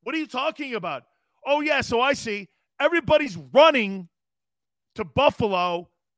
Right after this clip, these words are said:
Minneapolis, right? You're running to those cities? And Green Bay, Wisconsin. No, they know where their bread's buttered.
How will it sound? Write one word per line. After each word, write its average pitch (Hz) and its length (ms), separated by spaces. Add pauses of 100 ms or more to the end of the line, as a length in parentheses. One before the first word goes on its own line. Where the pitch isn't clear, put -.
(140)
Minneapolis, 233 1120 (720)
right? 269 300 (380)
You're 311 160
running 302 340
to 285 80
those 285 200
cities? 285 500 (1200)
And 247 260
Green 254 240
Bay, 220 200
Wisconsin. 175 720 (200)
No, 170 200
they 180 140
know 196 220
where 180 260
their 151 140
bread's 170 360
buttered. 123 460